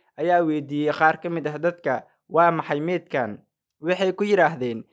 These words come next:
"Meydkan waa nin saani ah oo khamradana cabi jiray, mana lahan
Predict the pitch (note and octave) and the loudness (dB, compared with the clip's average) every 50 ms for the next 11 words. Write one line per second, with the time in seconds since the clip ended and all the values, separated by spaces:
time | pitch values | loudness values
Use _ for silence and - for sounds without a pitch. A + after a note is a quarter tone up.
0 | _ _ _ - C#3+ F3+ G#3 G#3+ G#3 G#3 - G3+ F#3+ G3 G3 F#3+ E3+ - _ _ | _ _ _ -8 -4 -2 -2 -2 -2 0 2 4 4 4 2 0 -6 -16 _ _
1 | _ - C#3 C#3 D3+ D3 D3 D#3 E3+ F3 D#3+ - - D3+ D3+ D#3 D#3 D3 C3 A#2+ | _ -8 -2 0 2 2 2 2 0 -2 -2 0 0 2 2 2 0 -2 -2 -2
2 | C3 C3+ - - _ _ _ _ _ D3 D3+ D#3 D3+ - D#3 D3+ D3 F3 F3 F3 | -4 -4 -6 -12 _ _ _ _ _ -2 0 0 2 2 0 2 2 2 2 2
3 | E3+ D#3+ C#3+ C3 C#3+ E3 E3 D3 C3+ B2+ B2+ B2 A#2+ A#2 A2 - _ _ _ _ | 2 0 2 2 2 0 0 -2 -4 -4 -2 -2 -4 -4 -8 -12 _ _ _ _
4 | _ _ _ - C#3+ D#3 E3+ F#3 F#3 F#3 F#3 F#3 F#3 F#3+ F#3 F#3 | _ _ _ -8 -6 -2 0 2 4 4 4 2 2 2 0 0